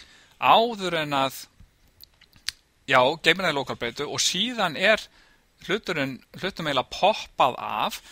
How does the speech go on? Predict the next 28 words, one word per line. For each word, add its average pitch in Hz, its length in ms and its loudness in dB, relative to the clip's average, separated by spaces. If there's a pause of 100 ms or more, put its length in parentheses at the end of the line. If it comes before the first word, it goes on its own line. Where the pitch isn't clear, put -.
(120)
með 135 140 -8
því 147 80 -2
að 147 80 -4
hreinlega 147 260 -4
bara 131 140 -6
færa 226 580 -2
sig 160 200 -4 (100)
eftir 147 420 -10
hlekkunum. - 520 -12 (1200)
Af 127 140 -6
því 135 100 -4
um 135 80 -2
leið 190 220 2
og 170 100 0
við 147 140 0 (100)
breytum 151 560 0
topp - 460 -4 (100)
yfir 143 220 -4
í - 60 -14
topp - 460 -4 (300)
ör 127 160 -2
link, 117 640 -10 (800)
þá 160 200 2 (160)
bendir 208 400 -2
topp - 320 -2
ekki 147 180 -8
lengur 160 420 -6
á 123 240 -2